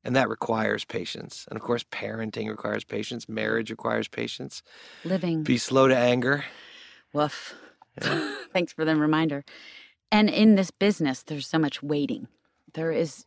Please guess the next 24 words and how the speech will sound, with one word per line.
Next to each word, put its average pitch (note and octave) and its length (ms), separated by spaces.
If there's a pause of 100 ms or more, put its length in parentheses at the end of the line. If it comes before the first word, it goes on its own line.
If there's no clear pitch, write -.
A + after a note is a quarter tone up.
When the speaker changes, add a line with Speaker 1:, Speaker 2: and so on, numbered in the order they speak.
Speaker 2:
interminable E3 840 (260)
waiting. D#3 420 (160)
It's - 240
like D#3+ 160 (120)
getting D3+ 240
on C#3 100
an C3+ 100
airplane. C3 420
It's - 300 (400)
hurry F#3+ 300
up - 240 (260)
to D#3+ 140
wait. C3 420 (560)
Speaker 1:
Every D#3+ 220
movie C3 300
I've A#2+ 120
ever C3 240
been A#2+ 180
involved G#2 380
with G#2 200 (760)
that A2+ 180
came B2 300
out C3+ 520
Speaker 2:
Mm-hmm. D3 240